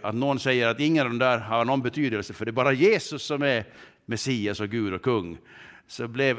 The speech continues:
väldigt frustrerande för en del. Dessutom ha-, så hotade det ju deras bis-, business då i det sammanhanget.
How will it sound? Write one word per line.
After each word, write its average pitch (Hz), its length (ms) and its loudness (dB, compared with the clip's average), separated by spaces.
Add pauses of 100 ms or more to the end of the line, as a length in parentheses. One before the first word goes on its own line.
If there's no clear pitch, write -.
väldigt 110 600 0
frustrerande 104 920 -2
för 107 140 -6
en 104 160 0
del. 90 280 -4 (240)
Dessutom 127 400 0
ha-, 117 220 -4
så 135 100 -2
hotade 123 420 0
det 117 60 0
ju 120 60 2
deras 117 280 -2
bis-, 131 300 -2
business 113 580 -2
då 90 160 -8
i 95 40 -6
det 95 100 -4
sammanhanget. 85 600 -8